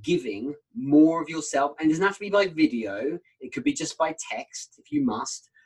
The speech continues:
but if you're giving more of yourself, more depth, that enables the human, the other side of the table, to consume more of you, which allows for greater, um, familiarity to be born. Out of that comes, um,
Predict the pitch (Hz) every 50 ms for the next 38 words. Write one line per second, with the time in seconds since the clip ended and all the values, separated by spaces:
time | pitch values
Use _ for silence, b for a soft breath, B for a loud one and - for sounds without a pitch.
0 | b b - 147 147 147 147 170 170 156 139 113 113 151 175 175 190 190 170 156
1 | 147 151 147 147 147 139 117 127 139 127 - - 120 113 113 - 127 127 120 110
2 | 107 104 117 104 - - _ _ _ _ _ _ _ _ _ - 127 127 143 139
3 | 135 139 147 147 143 123 131 127 113 - - - - - - - - 170 190 214
4 | 220 185 143 107 98 113 147 175 175 - 131 131 135 123 123 123 - - 135 123
5 | 123 120 110 120 120 - - - 147 147 135 117 107 98 101 107 - _ _ _
6 | - - - - 139 135 131 131 120 - _ _ - - - 147 139 - - -
7 | - - 160 151 139 135 131 131 139 139 139 131 123 123 110 - 156 156 - -
8 | - 90 - - 139 147 - - - 127 123 113 107 107 107 110 117 120 110 -
9 | - - 120 110 113 117 110 110 110 - 120 117 117 107 - _ - 117 113 110
10 | 113 113 117 113 - _ _ - 113 - - - 135 135 131 123 120 120 113 104
11 | - - - 107 107 123 - _ _ - - 117 107 - 113 104 101 117 131 143
12 | 151 151 _ - - 120 120 117 - - 113 104 - 120 - - - - 139 139
13 | 139 143 139 127 - - - - 135 139 143 143 143 143